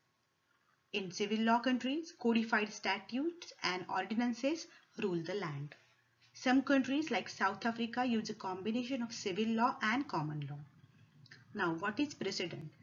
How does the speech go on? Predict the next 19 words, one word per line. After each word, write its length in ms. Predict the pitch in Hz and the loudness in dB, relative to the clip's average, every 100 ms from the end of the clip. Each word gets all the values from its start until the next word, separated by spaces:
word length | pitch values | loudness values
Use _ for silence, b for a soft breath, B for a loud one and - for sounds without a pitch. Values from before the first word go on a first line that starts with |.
| b b - - | b b -12 0
Precedent 520 | 240 262 254 330 - | 0 2 2 0 0
is 180 | 226 208 | 0 0
a 40 | |
decision 640 | 185 208 208 226 220 262 277 | -2 -4 0 0 2 2 2
given 320 | 208 196 196 | 0 -4 -6
by 240 | 180 185 185 | -2 -2 -2
superior 580 | - 214 - 214 226 233 | -6 -6 -2 0 2 2
court 420 | - 240 277 320 - | 0 0 0 -2 -4
which 200 | 214 208 | -4 -2
is 180 | 226 - | -2 -4
considered 680 | - 214 202 254 240 277 330 - | -2 0 0 0 2 0 0 0
as 180 | 180 | 0
binding 640 | 180 - 190 196 208 320 330 | -2 0 0 0 -2 -2 0
on 320 | 185 180 180 175 B B B B B _ _ _ - | 0 2 0 -6 B B B B B _ _ _ 2
other 260 | 208 262 - | 4 6 4
courts 460 | - 233 269 - - | 2 2 2 -2 -4
in 140 | 190 | -2
your 200 | 180 175 | 0 -2
country. 580 | 175 190 180 202 285 | -2 -4 -4 -4 -4